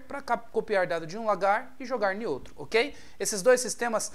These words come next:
po-, poderia ter o código fonte? Nem necessariamente poderia ter o código fonte. São dois sistemas na web que eu simplesmente poderia, com esse meu robô, fazer o que eu precisava fazer. E o que que eu tenho aqui no cenário?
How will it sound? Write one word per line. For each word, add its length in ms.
po-, 140
poderia 400
ter 100
o 40
código 280
fonte? 360
Nem 260
necessariamente 720
poderia 360
ter 80
o 80
código 300
fonte. 360
São 180
dois 160
sistemas 420
na 140
web 360
que 80
eu 60
simplesmente 500
poderia, 540
com 80
esse 180
meu 120
robô, 360
fazer 440
o 80
que 80
eu 40
precisava 380
fazer. 320
E 80
o 40
que 120
que 60
eu 80
tenho 160
aqui 140
no 80
cenário? 380